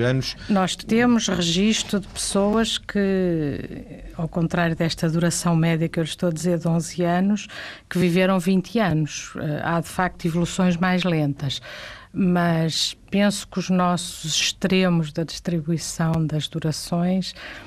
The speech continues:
Speaker 2: vão até aos, eh, trinta anos, em dois ou três casos excepcionais.
Speaker 1: Sim.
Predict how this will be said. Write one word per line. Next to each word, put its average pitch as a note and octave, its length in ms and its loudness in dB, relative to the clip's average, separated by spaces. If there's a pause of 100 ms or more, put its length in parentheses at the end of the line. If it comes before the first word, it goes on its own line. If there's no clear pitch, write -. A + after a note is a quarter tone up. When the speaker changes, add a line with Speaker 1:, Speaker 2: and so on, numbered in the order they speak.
(340)
Speaker 2:
vão E3+ 460 2
até E3+ 380 0
aos, - 500 -4
eh, D#3 680 -2 (120)
trinta E3+ 420 2
anos, E3 540 2
em D#3+ 160 2
dois E3+ 200 0
ou E3+ 60 0
três - 320 -4
casos E3+ 340 -2
excepcionais. D3+ 920 0
Speaker 1:
Sim. - 60 -8